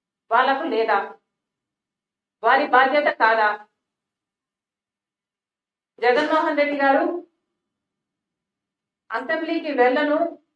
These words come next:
నాకు ప్రతిపక్ష హోదా ఇవ్వకపోతే నాకు మైక్ ఇవ్వరు, నన్ను మాట్లాడనివ్వరు" అని చెప్తున్నారు. అయ్యా, నీకు ఎందుకు ఇవ్వటం లేదు ప్రతిపక్ష హోదా?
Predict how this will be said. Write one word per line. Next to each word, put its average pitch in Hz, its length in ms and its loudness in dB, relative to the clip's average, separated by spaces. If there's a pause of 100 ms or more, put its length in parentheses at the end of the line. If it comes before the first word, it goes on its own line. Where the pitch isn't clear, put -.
(640)
నాకు 285 300 -4
ప్రతిపక్ష 311 540 0
హోదా 285 360 0
ఇవ్వకపోతే 277 920 -2 (2250)
నాకు 262 240 -2
మైక్ 254 280 -2
ఇవ్వరు, 294 460 -2 (1000)
నన్ను 254 220 0
మాట్లాడనివ్వరు" 294 880 2 (840)
అని 262 240 -6
చెప్తున్నారు. 196 680 -4 (680)
అయ్యా, 285 260 0
నీకు 311 180 -6
ఎందుకు 254 300 -2
ఇవ్వటం 302 360 0
లేదు 311 220 0
ప్రతిపక్ష 277 460 -4
హోదా? 240 460 -2